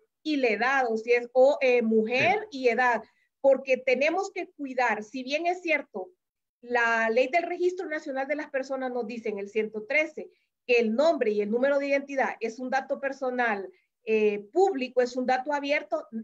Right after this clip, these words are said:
Speaker 1: en temas de expediente clínico y en temas de salud, eso, esa información se tiene que volver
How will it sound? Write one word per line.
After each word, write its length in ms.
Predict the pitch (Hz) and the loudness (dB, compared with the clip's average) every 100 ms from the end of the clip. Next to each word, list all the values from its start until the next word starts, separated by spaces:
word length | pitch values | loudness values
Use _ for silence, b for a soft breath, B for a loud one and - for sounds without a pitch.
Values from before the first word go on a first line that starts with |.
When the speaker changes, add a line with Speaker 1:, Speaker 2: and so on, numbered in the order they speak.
| - | -2
Speaker 1:
en 360 | 226 214 - | 2 0 -2
temas 500 | 214 285 339 240 208 | 0 2 2 0 2
de 340 | 262 277 262 220 | 2 4 2 0
expediente 640 | 220 - 208 240 269 277 - | -6 -6 0 0 0 -6 -10
clínico 400 | 254 214 214 208 | -4 0 0 -2
y 140 | 190 | -8
en 120 | 190 | -6
temas 300 | 262 277 269 | -4 -4 -2
de 140 | 247 247 | -4 -4
salud, 360 | 226 247 370 381 B B _ - | -6 -4 -6 -6 B B _ -2
eso, 480 | 247 269 294 285 - | 0 0 -2 -2 0
esa 220 | 247 247 | -2 -2
información 640 | 269 254 220 214 226 254 | -6 -4 -2 -2 2 2
se 140 | 254 214 | 0 -4
tiene 320 | 226 240 240 | 0 0 0
que 100 | 233 | -2
volver 400 | 202 196 240 349 | -4 -4 -2 -2